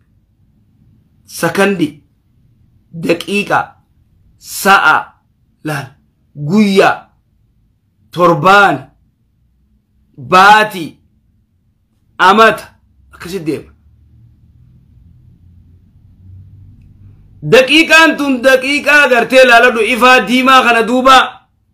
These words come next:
s-, daqiiqaa lama. Yookaan daqiiqa tokko dhaabbata, daqiiqa tokko keessatti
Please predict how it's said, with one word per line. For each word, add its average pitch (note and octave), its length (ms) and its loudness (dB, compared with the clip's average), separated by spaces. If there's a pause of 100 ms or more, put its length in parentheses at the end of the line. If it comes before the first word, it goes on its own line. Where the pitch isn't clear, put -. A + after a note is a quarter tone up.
(1040)
s-, - 220 -16 (200)
daqiiqaa B3 640 2 (120)
lama. G3+ 260 0 (1120)
Yookaan E3+ 240 2
daqiiqa A3+ 420 2
tokko B3 340 4
dhaabbata, A3 440 0
daqiiqa A#3 340 0
tokko A3 260 0
keessatti B3+ 560 -2